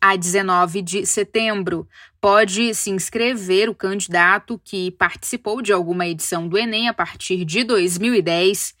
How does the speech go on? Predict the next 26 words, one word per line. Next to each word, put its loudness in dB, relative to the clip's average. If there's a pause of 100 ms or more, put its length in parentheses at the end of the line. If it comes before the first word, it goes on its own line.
(300)
que -4
alcançou 2
pontuação 0
média 4
de -6
quatrocentos 0
e -6
cinquenta 0
pontos 0 (260)
nas -4
quatro 4
provas: 4 (220)
Ciências 0
Humanas, 2 (200)
Ciências -2
da 4
Natureza, 2 (200)
Linguagens 4
e -4
Matemática, 0
e -2
também -4
não -2
zerou 0
a 4
redação. -2